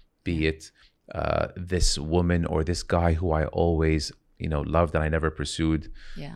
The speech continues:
Speaker 1: uh, be it this investment I, I should have, but I was too scared. And I, it's the pain of regret.
Speaker 2: Yeah.
Speaker 1: We don't.
Speaker 2: Yeah.
Speaker 1: And, and I went on a bit of a tangent, but I'm tying that into people who are doing something that they are not passionate about, that are,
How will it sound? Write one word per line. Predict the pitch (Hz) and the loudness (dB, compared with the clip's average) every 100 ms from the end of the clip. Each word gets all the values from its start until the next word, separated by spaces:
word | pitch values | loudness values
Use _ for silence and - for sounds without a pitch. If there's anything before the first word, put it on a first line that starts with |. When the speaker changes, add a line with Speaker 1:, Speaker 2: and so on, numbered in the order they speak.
| - | -2
Speaker 1:
uh, | 50 55 - 90 | 0 2 2 0
be | 92 82 | 0 -2
it | 76 | 0
this | 92 - | -2 0
investment | 90 78 82 82 - 85 76 | -2 2 4 2 2 2 2
I, | 78 - | 0 2
I | |
should | 78 - 90 | -2 4 6
have, | 80 | 6
but | 80 76 | 6 6
I | |
was | 73 | 6
too | - 90 | 2 -4
scared. | - 87 82 | 2 4 4
And | 80 | 2
I, | - - - - | -4 -16 -20 -8
it's | - - - | -2 -2 -2
the | - 92 | -4 8
pain | - 107 98 | 10 12 10
of | 85 | 8
regret. | 82 - 80 76 - - | 6 8 8 8 4 -6
Speaker 2:
Yeah. | - 151 104 | -10 -8 2
Speaker 1:
We | 92 | 4
don't. | 85 82 78 - - - | 10 10 8 2 -10 -12
Speaker 2:
Yeah. | - 131 - | -10 -10 0
Speaker 1:
And, | 82 82 82 - | 4 6 4 0
and | 82 82 80 - - | 0 2 0 -4 2
I | 90 | 4
went | 92 92 | 6 6
on | |
a | 85 | 4
bit | 82 85 | 4 2
of | 82 | 2
a | |
tangent, | 80 101 92 87 80 73 | 0 4 4 6 2 4
but | 80 - - _ - | 0 0 -8 _ 0
I'm | 90 | 0
tying | - 95 87 | 4 4 6
that | 82 80 | 6 6
into | 90 87 - 80 | 4 2 0 0
people | 98 - 87 | 0 2 0
who | 90 | 2
are | 82 | 2
doing | 80 87 85 | 2 2 0
something | 85 82 82 82 | 0 -2 -2 -2
that | 78 73 | -4 -2
they | 80 | -2
are | |
not | 78 - | -2 -4
passionate | - 76 - 73 | -4 -4 -2 -2
about, | - 57 - | -2 -4 -6
that | 87 | -6
are, | 87 | -6